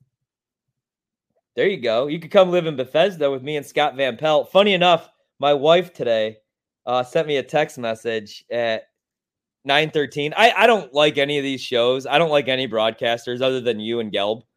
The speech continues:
Only show I have to watch, and I D V R it, is S V P. And he lives down the street, but I never get to see him. And my wife texted me today, and she said, "S V P ordered a watch for pickup here.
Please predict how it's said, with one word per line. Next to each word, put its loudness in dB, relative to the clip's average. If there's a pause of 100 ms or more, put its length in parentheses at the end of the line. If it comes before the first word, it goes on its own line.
(560)
Only 4
show 4
I 4
have -2
to -4
watch, 0
and -8
I -4
D -6
V -4
R 0
it, -4
is -14
S -4
V -10
P. -8 (340)
And -6
he -4
lives -4
down 0
the -6
street, -6
but -2
I 0
never -4
get -8
to -18
see -8
him. -2 (320)
And -6
my 0
wife 2
texted -4
me -8
today, -2
and -8
she -14
said, -6
"S 0
V -2
P -2
ordered -2
a -2
watch -2
for -10
pickup -6
here. -8